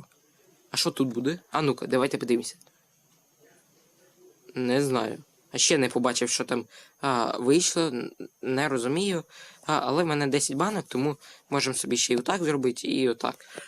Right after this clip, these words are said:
А, коротше, прикольна штука, можна перекидувати, тому, а, можливо, ми її колись оберемо. М, можливо, але не факт, дивлячись, з ким, а, цей буде. О, можна прокачати Б М. О, можна гаджета купити.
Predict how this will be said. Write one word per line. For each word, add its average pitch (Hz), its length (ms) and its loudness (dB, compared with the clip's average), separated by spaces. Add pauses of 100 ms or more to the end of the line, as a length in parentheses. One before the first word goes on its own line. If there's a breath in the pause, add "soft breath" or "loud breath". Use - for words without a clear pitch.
(100)
А, 170 220 0
коротше, 190 300 -4
прикольна 131 360 -2
штука, 370 320 2
можна 160 260 2
перекидувати, 160 580 2
тому, 185 240 0 (440 loud breath)
а, 180 120 0
можливо, 165 400 2
ми 147 140 0
її 156 220 -2
колись 135 360 2
оберемо. 117 340 0 (600 loud breath)
М, 175 320 0
можливо, 185 460 2
але 135 280 2
не 135 100 -2
факт, 156 300 -2
дивлячись, 120 540 0
з - 60 -6
ким, 131 260 -4 (440 loud breath)
а, 131 200 -2 (180)
цей 117 200 -4
буде. 113 300 0 (320 loud breath)
О, 120 160 4
можна 165 300 0
прокачати - 480 -6
Б 117 320 0
М. 170 180 -4 (460 loud breath)
О, 135 500 8
можна 165 400 2
гаджета 135 540 -2
купити. 120 420 -2